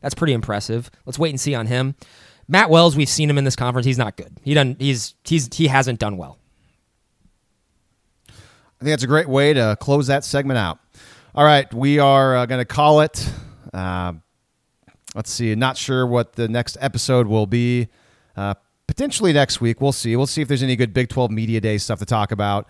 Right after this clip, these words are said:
Speaker 2: Uh, but, uh, from here on out, Grant and I are off to Vegas, and, um, we will let you know if we make any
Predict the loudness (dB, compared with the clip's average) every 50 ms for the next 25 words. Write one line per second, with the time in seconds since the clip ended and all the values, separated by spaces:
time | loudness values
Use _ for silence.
0 | _ _ _ _ _ _ -10 -8 -6 -6 -4 -4 -4 -4 -4 -6 _ -6 -6 -4
1 | -4 -4 -4 -4 -6 -6 -6 -4 0 2 2 4 4 4 4 2 0 0 -2 -2
2 | -2 -2 -2 -2 0 2 2 2 4 4 2 2 0 -4 -4 -2 0 0 2 2
3 | 2 0 -2 -2 -6 -10 -10 -10 -8 -8 -6 -4 -4 -4 -6 -6 -4 -4 -4 -2
4 | -2 -2 -4 -4 -6 -10 -8 -6 -4 -2 0 0 0 -2 -2 -2 -2 0 2 2
5 | 4 4 2 2 0 -2 -4 -4 -2 -2 -2 -2 -2 -4 -4 -4 -2 -2 -2 -4
6 | -6